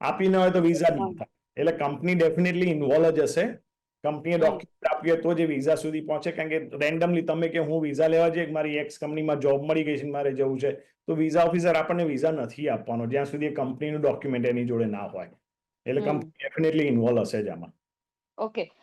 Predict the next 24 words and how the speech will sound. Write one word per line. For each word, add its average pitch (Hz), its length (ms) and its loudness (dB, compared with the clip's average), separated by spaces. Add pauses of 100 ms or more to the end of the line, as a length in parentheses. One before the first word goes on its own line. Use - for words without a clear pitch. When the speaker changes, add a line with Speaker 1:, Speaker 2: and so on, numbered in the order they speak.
(120)
Speaker 2:
અ, 226 300 2
ભાવેશજી, 254 560 -2 (260)
આ 233 100 -2
મહિલા 214 440 -2
સાથે 285 300 -2
તમારી 254 340 -2
હવે 247 200 -2
તાજેતરમાં 220 640 -2
કોઈ 254 180 -6
પણ 254 160 -6
પ્રકારની 254 360 -2
એવી 247 160 -4
વાતચીત 208 440 -2
થઈ 220 160 -4
છે? 226 140 -6
તેમના 220 240 -2
દ્વારા 220 260 2
અન્ય 202 280 0
કોઈ 277 180 0
માહિતી 254 360 0
આપવામાં 247 320 2
આવી 233 160 -2
રહી 240 140 -2
છે 247 180 -2